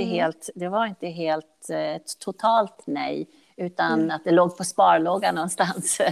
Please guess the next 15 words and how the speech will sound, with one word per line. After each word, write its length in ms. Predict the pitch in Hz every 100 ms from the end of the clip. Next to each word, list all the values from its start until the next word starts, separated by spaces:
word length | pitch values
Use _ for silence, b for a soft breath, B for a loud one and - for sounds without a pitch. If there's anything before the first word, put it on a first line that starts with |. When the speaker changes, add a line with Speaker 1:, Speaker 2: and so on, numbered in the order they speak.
| 269
Speaker 2:
<laughs> 240 | 339 320 247
och 180 | 196
Speaker 1:
Ja. 80 | 208
Speaker 2:
väntade. 560 | 254 233 202 202 165 156 B B
Att 140 | 190
det 80 | 202
behövde 380 | 180 226 202 190
mogna 540 | 196 196 175 180 208 -
först 360 | 131 - -
också. 340 | - - - - 151 b b b b _
Eh, 440 | 165 165 160 165 160 -
och 540 | 196 185 185 180 180 - -
ja, 240 | 254 196
som 140 | - 180
sagt 220 | 147